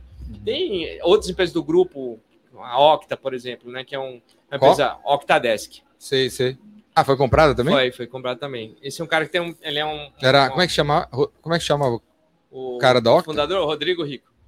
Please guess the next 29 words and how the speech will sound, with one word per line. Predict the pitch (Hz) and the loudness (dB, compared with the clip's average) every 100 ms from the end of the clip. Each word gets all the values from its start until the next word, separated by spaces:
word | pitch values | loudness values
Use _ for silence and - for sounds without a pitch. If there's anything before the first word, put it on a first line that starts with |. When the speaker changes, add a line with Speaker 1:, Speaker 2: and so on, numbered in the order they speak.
| - _ _ _ - | -20 _ _ _ -12
Speaker 1:
Rodrigo. | 110 110 117 104 87 | -8 -4 -2 -4 -6
Speaker 2:
É. | 120 117 104 - | -10 -8 -8 4
Speaker 1:
Fala, | 226 269 | 6 8
Rodrigo! | 240 247 254 262 233 190 139 82 _ _ _ | 10 10 10 8 10 10 10 6 _ _ _
Speaker 2:
Boa. | 131 139 120 98 _ | -2 0 0 -4 _
Speaker 1:
Já | 143 | 0
palestrou | 135 156 156 160 | 2 2 2 -2
no | 175 | -2
Epicentro. | 170 170 156 - | -2 -4 -4 -8
Speaker 2:
Já? | 120 143 170 220 - | -2 4 4 2 -6
Speaker 1:
Já. | 104 107 | -4 -2
Speaker 2:
Ah, | 139 135 | -2 -4
legal. | 127 139 120 | -4 -6 -6
Figuraça, | - 147 165 123 113 | -10 -12 -6 -4 -4
Speaker 1:
Gente | 110 113 | -6 -4
Speaker 2:
cara. | 107 | -4
Speaker 1:
boa. | 104 98 | -4 -8
Speaker 2:
Gente | 113 127 - | -16 -18 -12
boa | 127 | -12
demais. | 143 131 107 _ _ _ _ | -12 -16 -18 _ _ _ _
Speaker 1:
No, | - 117 117 120 120 123 127 131 135 131 101 _ _ _ _ _ _ _ _ _ _ _ _ _ _ _ - | -20 -12 -6 -2 0 0 0 0 -2 -6 -14 _ _ _ _ _ _ _ _ _ _ _ _ _ _ _ -4
na | 131 | 0
pandemia, | - 147 175 185 151 | 2 2 2 0 0
acho, | 107 113 | 0 -2
Speaker 2:
Ah. | 107 | 0
Speaker 1:
dois | 131 135 | 0 0
anos | 139 | -2
atrás. | 151 127 110 98 | -2 0 -2 -4
Speaker 2:
Ah. | 110 98 | -10 -16